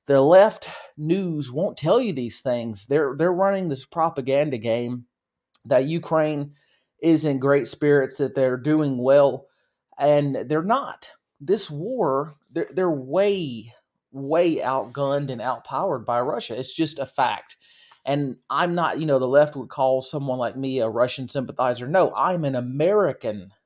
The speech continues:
sympathizer. The United States of America. I wanna see our country succeed. I want my tax dollars to stop going to wars in other countries that most Americans don't support, that I don't support.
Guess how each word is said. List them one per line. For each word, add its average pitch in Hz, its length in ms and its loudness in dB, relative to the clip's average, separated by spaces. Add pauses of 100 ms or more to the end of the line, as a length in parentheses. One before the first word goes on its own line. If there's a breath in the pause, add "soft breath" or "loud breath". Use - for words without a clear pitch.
(180)
sympathizer. 120 920 -2 (480 soft breath)
The 139 80 -4
United 165 480 2
States 151 320 0
of 131 120 -6
America. 135 600 0 (400)
I 156 100 4
wanna 185 160 2
see 135 340 -6
our 175 260 2
country 139 340 -6
succeed. 127 540 -6
I 135 80 -4
want 185 280 0
my 127 180 -4
tax 185 420 0
dollars 113 460 -2
to 123 60 -12
stop 135 360 0
going 151 380 0
to 127 80 -4
wars 139 380 -2
in 147 60 -2
other 135 220 2
countries 147 540 -4
that 120 180 -2 (200)
most 143 320 2
Americans 147 460 -4
don't 131 200 -2
support, 147 460 -4
that 123 100 -2
I 165 120 4
don't 165 220 0
support. 113 440 -8